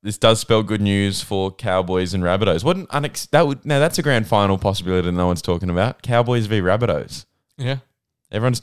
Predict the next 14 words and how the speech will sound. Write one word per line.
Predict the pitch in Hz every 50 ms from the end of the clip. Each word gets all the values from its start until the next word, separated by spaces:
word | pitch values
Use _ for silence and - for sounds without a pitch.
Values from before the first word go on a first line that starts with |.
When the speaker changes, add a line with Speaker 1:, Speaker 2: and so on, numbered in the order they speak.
| -
Speaker 1:
everyone's | - - 117 117 120 117 113
like, | 110 107 -
"Oh, | 110 113 117 110 101 87 82 - - - - - - -
Panthers | - 139 131 127 120 - - 117 107 104
v, | 117 120 117 113 110 107 104 - - - _ _ _ _ - -
Panthers | - 139 139 143 120 - 123 110
v | 123 120
Cowboys, | - - 139 131 131 127 117 127 127 127 123
Panthers | - 135 127 123 113 104
v | 117 - -
Eels, | 123 131 127 127 123 123 120 120 117 113
Rabbitohs | 107 110 117 120 120 127 131 127 120 120 120 117 110 113
v | 120 117 113 113 113 -
Eels." | 117 123 127 127 120 117 117 117 117 117 117 - - -